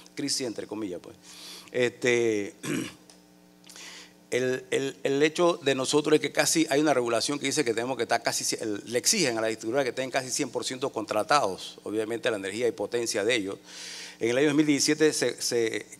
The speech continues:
casi la mayoría, casi un noventa y cinco por ciento fue contratada. En otras palabras, ¿qué significa eso? Solamente se paga la energía y potencia que tiene el sistema de acuerdo a los, a los precios ya establecidos.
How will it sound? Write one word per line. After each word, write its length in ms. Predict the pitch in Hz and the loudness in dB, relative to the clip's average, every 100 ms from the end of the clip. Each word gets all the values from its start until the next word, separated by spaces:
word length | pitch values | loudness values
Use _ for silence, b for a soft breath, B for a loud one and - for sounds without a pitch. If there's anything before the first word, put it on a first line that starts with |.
| - - | -16 -6
casi 220 | 131 165 | 0 4
la 100 | 123 | 4
mayoría, 580 | 117 113 117 160 117 69 - | 4 4 4 4 4 0 -4
casi 240 | 104 - | -4 -2
un 80 | 117 | -4
noventa 240 | 110 104 110 | -4 -4 -4
y 20 | |
cinco 280 | 175 156 107 | -4 -2 -4
por 120 | 107 | -4
ciento 280 | - 120 120 | -4 -6 -4
fue 120 | 117 | -4
contratada. 440 | 123 107 104 131 | -4 -4 -2 0
En 60 | 120 | -2
otras 180 | 127 131 | -4 -2
palabras, 340 | 117 127 131 | 2 4 2
¿qué 80 | 143 | 0
significa 480 | 139 123 151 135 143 | -4 -4 -2 4 4
eso? 260 | 135 98 - B B | 4 -4 -8 B B
Solamente 480 | - 131 127 135 143 | -2 0 0 0 -2
se 120 | - | -2
paga 320 | - 135 139 | 0 0 2
la 100 | 135 | 2
energía 360 | 117 110 131 147 | 2 -2 2 2
y 60 | 135 | 2
potencia 500 | 113 131 139 143 107 | -4 -2 0 0 0
que 100 | 107 | 0
tiene 200 | 135 135 | -2 0
el 60 | |
sistema 540 | 147 131 165 127 135 - B - | -2 2 2 2 0 -4 B -8
de 60 | 110 | -6
acuerdo 360 | - 127 131 | 0 0 2
a 20 | |
los, 160 | 120 117 | 0 0
a 100 | 123 | 0
los 400 | 120 127 - - - | 0 0 -2 -2 4
precios 480 | 156 143 127 123 113 | 6 6 2 -4 0
ya 120 | 120 | 0
establecidos. 720 | - 123 107 - 185 190 | 2 0 0 0 0 -2